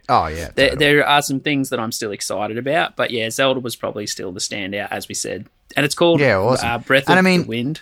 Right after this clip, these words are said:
Speaker 1: it's probably a good time to say, for all of the listeners, like, if you guys have any real standouts, send them through. Like,
Speaker 2: Yeah,
Speaker 1: obviously you can
Speaker 2: exactly.
Speaker 1: tweet at us or reply on Facebook, and we'd be interested to know what you guys think compared with what Clint thinks. It'd be nice to know what everyone's kinda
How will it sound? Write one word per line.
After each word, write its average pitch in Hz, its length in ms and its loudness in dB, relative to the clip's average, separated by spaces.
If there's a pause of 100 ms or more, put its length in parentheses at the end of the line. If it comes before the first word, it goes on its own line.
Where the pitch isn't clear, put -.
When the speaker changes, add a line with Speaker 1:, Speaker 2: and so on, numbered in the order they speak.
(180)
Speaker 1:
it's 165 340 -8
probably 185 280 2
a 127 40 0
good 117 140 -2
time 110 180 0
to 101 80 -4
say, 135 280 0
for 151 180 -4
all 139 120 0
of 104 80 -2
the 101 60 -6
listeners, 104 520 -6
like, 104 360 -6
if 113 140 -10
you 170 100 -6
guys 117 220 0
have 123 140 0
any 135 120 0
real 101 160 -4
standouts, 104 480 -6
send 147 240 -6
them 127 80 -2
through. 127 420 -6
Like, 90 360 -10
Speaker 2:
Yeah, 170 200 4
Speaker 1:
obviously 113 260 0
you 120 60 -2
can - 80 -2
Speaker 2:
exactly. - 200 -4
Speaker 1:
tweet 113 160 -2
at 113 160 -2
us 113 240 -4
or 92 280 -4
reply 107 280 -6
on 104 80 -6
Facebook, 113 720 -8
and 95 140 -8 (520)
we'd 127 180 0
be 131 140 2
interested 147 340 -2
to 104 80 -4
know 98 180 -2
what 87 120 -6
you 107 120 -4
guys 95 260 -2
think 95 340 -8 (160)
compared 92 400 -8
with 90 280 -12 (320)
what 101 120 -12
Clint 139 240 -8
thinks. - 360 -14
It'd 104 160 -10
be 104 80 -8
nice 110 280 -4
to 104 60 -6
know 101 100 -6
what 95 80 -6
everyone's 95 540 -8
kinda - 240 -6